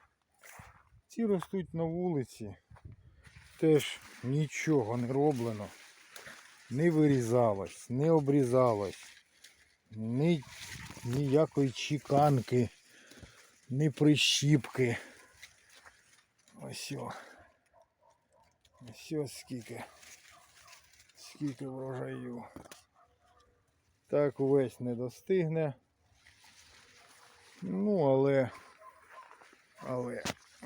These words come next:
ось о зверху. Стигла фіга.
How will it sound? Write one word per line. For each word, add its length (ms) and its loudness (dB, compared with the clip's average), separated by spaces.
ось 220 -10
о 120 -8
зверху. 540 -8
Стигла 720 -10
фіга. 440 -8